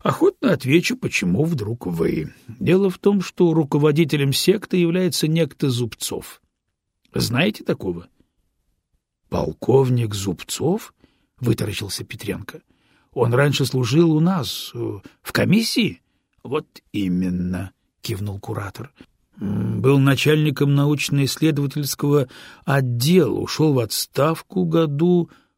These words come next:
в двухтысячном, в девяносто девятом. Вы его знали?" "Так точно, встречались". "И какое у вас о нем мнение?"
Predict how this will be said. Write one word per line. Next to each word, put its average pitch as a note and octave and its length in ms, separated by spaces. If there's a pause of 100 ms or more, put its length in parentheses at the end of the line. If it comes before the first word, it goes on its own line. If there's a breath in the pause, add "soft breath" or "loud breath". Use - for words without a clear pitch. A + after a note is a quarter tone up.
в B2 120
двухтысячном, D3+ 960 (680 loud breath)
в B3+ 160
девяносто F3+ 440
девятом. G#2 680 (240)
Вы B2+ 280
его D#3 200
знали?" F#3 380 (680)
"Так - 180
точно, C3+ 520
встречались". G#2 800 (1000 loud breath)
"И F#3 140
какое B3 360
у A3+ 120
вас F#3+ 300
о E3+ 80
нем D#3 300
мнение?" D3 560